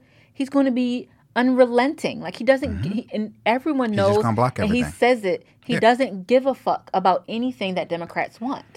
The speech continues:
Speaker 2: So I, I think that, and, you know, to put the folks into perspective, a lot of, a, a lot of, like,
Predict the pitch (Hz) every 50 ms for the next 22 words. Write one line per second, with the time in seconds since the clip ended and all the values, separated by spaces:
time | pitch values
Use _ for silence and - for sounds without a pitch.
0 | - _ _ _ - - 123 117 90 110 117 - 95 110 107 - 135 135 131 -
1 | - 123 110 104 101 - - - 123 117 110 95 - - 101 120 113 107 95 92
2 | - 113 110 165 170 165 - _ _ - 113 - - - 107 - 131 120 113 -
3 | 117 107 98 95 101 95 - 131 131 131 - 110 101 95 95 104 110 120 123 113
4 | 113 87 95 110 107 107 101 101 - - 110 110 113 120 135 143 143 135 123 123
5 | 120 101 92 90 - -